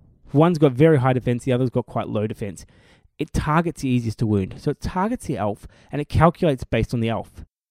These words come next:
So it might actually get to the point where your average wounds are pretty high, that one is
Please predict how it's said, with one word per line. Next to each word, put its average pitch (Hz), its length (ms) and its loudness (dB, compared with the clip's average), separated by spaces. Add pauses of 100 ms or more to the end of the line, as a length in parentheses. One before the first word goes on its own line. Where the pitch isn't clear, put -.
(160)
So 170 160 6
it 180 80 2
might 175 280 2
actually 160 320 -6
get - 160 -8
to 147 60 -8
the 135 60 -4
point 131 240 0
where 127 100 2
your 123 120 0
average 135 360 -6
wounds 123 460 0
are 113 140 -12
pretty - 360 -6
high, 139 460 -8 (1200)
that 170 280 2
one 180 240 2
is 147 140 0